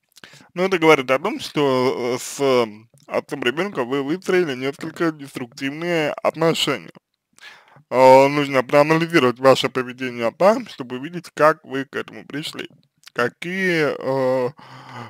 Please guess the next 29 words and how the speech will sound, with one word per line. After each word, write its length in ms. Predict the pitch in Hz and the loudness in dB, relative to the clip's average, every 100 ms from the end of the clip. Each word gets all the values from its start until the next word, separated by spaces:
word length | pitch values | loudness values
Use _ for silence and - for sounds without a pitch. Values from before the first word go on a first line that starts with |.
| _ | _
паттерны 560 | 165 165 139 110 113 - _ _ _ _ _ - _ _ _ - - | 6 8 6 0 -4 -10 _ _ _ _ _ -20 _ _ _ -20 -10
вашего 560 | 123 131 123 - 120 | 0 2 2 -2 -8
поведения 580 | - 123 123 170 208 147 | -10 -14 -10 -8 -6 -8
привели 320 | 113 120 120 | -10 -10 -12
к 80 | 113 | -8
тому, 260 | 104 135 147 | -8 -8 -8
что 140 | - | -8
вот 120 | 117 120 | -6 -6
это 140 | 123 | -8
произошло. 540 | 82 120 117 117 - - _ - - - _ _ | -4 -4 -2 -4 -10 -20 _ -20 -20 -20 _ _
Спустя 340 | 190 190 349 | -2 2 4
два 220 | 233 208 160 | 6 6 4
года 260 | 185 190 | 4 2
после 300 | 175 165 156 | 0 0 4
развода 460 | 143 135 170 226 180 | 6 4 2 2 4
я 120 | 185 | 4
познакомилась 760 | 165 147 135 143 156 151 147 | 2 0 0 -2 -4 -4 -4
с 40 | - | -4
человеком, 560 | 151 165 147 117 120 | -2 0 0 -2 -4
у 20 | 123 | -6
нас 160 | 120 | -6
с 60 | 151 | -6
ним 160 | 160 | -6
большая 400 | 120 110 - 147 | -4 -4 -2 0
разница 480 | 135 127 127 117 139 | 0 -2 -4 -10 -12
в 20 | |
возрасте, 540 | 135 131 113 - - - | -8 -8 -8 -18 -20 -20
пятнадцать 500 | - 135 139 - - | -10 -2 -2 -2 -8
лет. 200 | 87 - | -10 -10